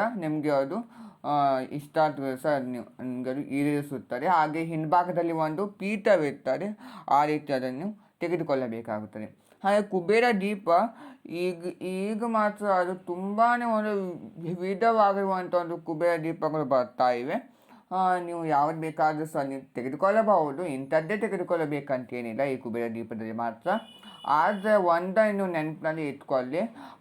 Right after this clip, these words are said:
ಪ್ಲೇನ್ ಕುಬೇರ ದೀಪ ಬರ್ತದೆ, ಸ್ಟ್ಯಾಂಡ್ ಇರು-, ಒಂದು ಇರುವಂಥದ್ದು, ಹಾಗೆ ಆಮೆ ಕುಬೇರ ದೀಪ ಬರ್ತದೆ, ಹಾಗೆ ಒಂದು ತೊಳ್ಳು ಕುಬೇರ ದೀಪ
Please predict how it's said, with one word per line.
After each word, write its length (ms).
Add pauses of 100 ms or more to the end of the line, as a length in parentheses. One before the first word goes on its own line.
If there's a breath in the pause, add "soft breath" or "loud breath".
ಪ್ಲೇನ್ 440
ಕುಬೇರ 280 (140)
ದೀಪ 200
ಬರ್ತದೆ, 960
ಸ್ಟ್ಯಾಂಡ್ 560
ಇರು-, 300
ಒಂದು 200
ಇರುವಂಥದ್ದು, 680
ಹಾಗೆ 240
ಆಮೆ 480
ಕುಬೇರ 400
ದೀಪ 140
ಬರ್ತದೆ, 500
ಹಾಗೆ 240
ಒಂದು 280
ತೊಳ್ಳು 360
ಕುಬೇರ 380
ದೀಪ 200